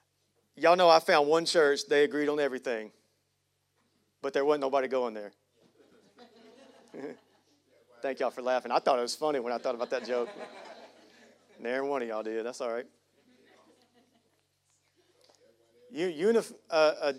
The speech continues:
unity doesn't mean that we have to agree with everything.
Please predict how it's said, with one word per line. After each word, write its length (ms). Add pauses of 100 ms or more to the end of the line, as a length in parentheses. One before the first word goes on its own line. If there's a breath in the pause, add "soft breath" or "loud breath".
(140)
unity 400
doesn't 360
mean 260
that 140
we 140
have 240
to 120
agree 300
with 140
everything. 600